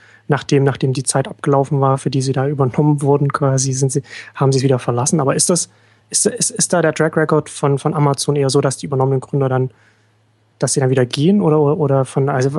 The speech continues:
weil ich hab nicht alle Übernahmen im, im Blick, deswegen, deswegen frage ich dich, ob das, äh, im Schnitt dann die Leute dann da auch wieder gehen und was Neues machen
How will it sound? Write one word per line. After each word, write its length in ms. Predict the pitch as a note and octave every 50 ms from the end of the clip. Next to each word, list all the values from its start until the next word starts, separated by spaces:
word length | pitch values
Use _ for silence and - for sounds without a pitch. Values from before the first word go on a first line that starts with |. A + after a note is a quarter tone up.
| - -
weil 140 | - D3 D3+
ich 100 | C#3 -
hab 100 | E3+ -
nicht 160 | G3+ F#3 -
alle 120 | F3+ D#3 E3
Übernahmen 600 | F3 D#3+ E3+ C#3 B2 B2 B2+ B2+ B2+ C3 C#3+ E3
im, 180 | D#3+ C3+ C#3+
im 140 | C#3+ C#3+ B2+
Blick, 240 | - C#3+ C3+ - -
deswegen, 340 | C#3 B2+ A#2+ C3 C3 C3 B2+
deswegen 200 | C3+ A#2+ C3+ B2
frage 280 | - - C#3 C3+ C#3
ich 60 | C#3
dich, 140 | - - C#3
ob 140 | - - -
das, 220 | - C#3+ - - - - - - - - - - - _ _ -
äh, 240 | C#3+ C3+ C3+ C#3+
im 120 | D3 C3+ C3+
Schnitt 260 | - - D#3 C#3+ -
dann 120 | - B2+
die 80 | B2+ C3
Leute 240 | B2+ B2+ C3 C3 C3+
dann 140 | C3 B2+ B2+
da 260 | B2+ B2+ B2+ C#3 D#3+
auch 220 | E3+ C#3+ - -
wieder 160 | D#3+ C#3+ C3+
gehen 320 | B2+ A#2 - D3 D#3+ E3 D#3
und 60 | D3
was 120 | C3+ B2+
Neues 260 | - D3 D3+ D#3 D3+ -
machen 160 | D3+ D3+